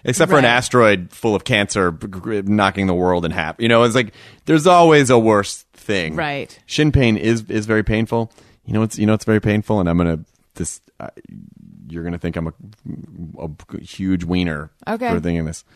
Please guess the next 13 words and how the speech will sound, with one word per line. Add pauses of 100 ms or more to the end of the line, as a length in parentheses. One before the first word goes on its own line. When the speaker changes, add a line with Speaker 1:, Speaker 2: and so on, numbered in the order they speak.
(1000)
Speaker 1:
Uh, (560)
a-,
as
a
dude
gets
older,
you
know,
he'll
get
the
occasional